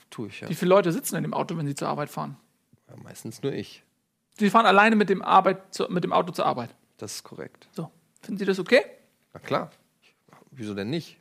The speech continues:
Speaker 2: Na, weil Ihr C O zwei Ausstoß vier Kühe beträgt.
Speaker 1: Vier Kühe?
Speaker 2: Ja.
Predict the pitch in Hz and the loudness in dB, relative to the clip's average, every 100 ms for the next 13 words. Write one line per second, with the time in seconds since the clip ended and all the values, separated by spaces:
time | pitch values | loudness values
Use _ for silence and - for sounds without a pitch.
0 | - 202 156 165 170 160 170 160 - 196 | 2 4 4 2 2 2 0 2 4 4
1 | - 170 - 180 175 - - _ _ _ | 4 -2 0 0 0 -4 -16 _ _ _
2 | _ - 233 220 214 170 139 - 139 - | _ -4 0 2 4 2 2 -8 -12 -14
3 | - _ _ _ _ _ _ _ _ _ | -20 _ _ _ _ _ _ _ _ _
4 | _ _ _ _ _ - - 151 139 - | _ _ _ _ _ -20 -6 -6 -6 -6
5 | 107 - 147 | -8 -6 -8